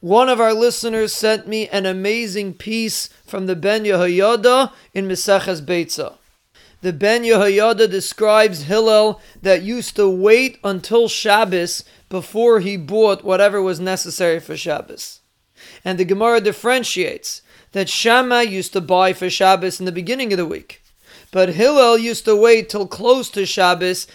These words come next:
and then he will find something that was fit for Shabbos. And the Gemara explains, and the Ben Yehoyada analyzes this, that the point of what Hillel was trying to do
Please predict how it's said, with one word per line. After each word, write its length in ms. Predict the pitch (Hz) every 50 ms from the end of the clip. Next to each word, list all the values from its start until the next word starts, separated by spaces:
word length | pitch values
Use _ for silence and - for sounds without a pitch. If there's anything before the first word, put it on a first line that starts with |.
| - - _
and 280 | - 208 202 190 185 175
then 180 | 226 240 247
he 100 | 233 226
will 200 | 220 208 202 196
find 420 | 170 - 202 202 196 196 196 190 170
something 560 | - - 180 180 175 - 180 175 175 170 151 _ - _ _
that 180 | - 196 185 180
was 180 | 180 175 -
fit 240 | - - 180 170 -
for 160 | - 175 160
Shabbos. 640 | 143 - - 151 135 - - - - - - - - _ _ _ _ _ _ _ _ _ - - - _ -
And 160 | 190 202 196
the 60 | 202
Gemara 400 | 180 202 208 226 233 233 233 226
explains, 760 | 220 - - - - - 208 226 226 226 226 226 226 220 196 -
and 180 | - 202 196
the 40 | 196
Ben 200 | 180 202 202 196
Yehoyada 640 | 190 175 180 185 185 190 202 214 196 208 202 -
analyzes 720 | - 196 208 220 226 220 214 208 208 208 185 185 196 185
this, 380 | 170 202 202 196 196 - - - _ _ _ - - _ _
that 160 | 190 196 196
the 100 | 196 196
point 460 | 185 - - - 240 262 277 277 214 247
of 100 | 233 208
what 200 | 214 214 196 165
Hillel 260 | 226 247 254 247 226
was 180 | 208 208 190
trying 400 | - - 226 214 220 226 220 214 -
to 140 | 202 202 180
do 400 | 156 202 226 226 226 226 214